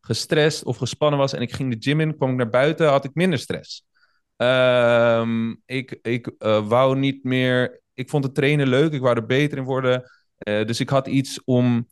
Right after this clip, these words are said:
zinnigs om in mijn vrije tijd, eh, te gaan onderzoeken en te gaan bestuderen. En ik vond het waanzinnig interessant en dat gaf mijn leven richting. En,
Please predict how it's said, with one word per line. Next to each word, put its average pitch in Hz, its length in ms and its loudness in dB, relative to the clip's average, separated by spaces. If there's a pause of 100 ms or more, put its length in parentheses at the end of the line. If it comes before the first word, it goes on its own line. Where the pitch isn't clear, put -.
(400)
zinnigs 135 600 -2
om 120 340 -2
in 120 180 -2
mijn 120 120 0
vrije 120 380 0
tijd, 131 520 2
eh, - 160 -8
te 127 160 -8
gaan - 140 -2
onderzoeken 135 640 0
en 120 160 0
te 123 60 -10
gaan 107 200 -6
bestuderen. 147 880 2
En 110 120 -8
ik 107 120 -16
vond 117 160 -6
het - 100 -20
waanzinnig 139 520 2
interessant 147 640 -4
en 117 60 -4
dat 101 160 -6
gaf 123 280 -2
mijn 110 140 0
leven 120 300 0
richting. 131 460 -4
En, 104 180 -4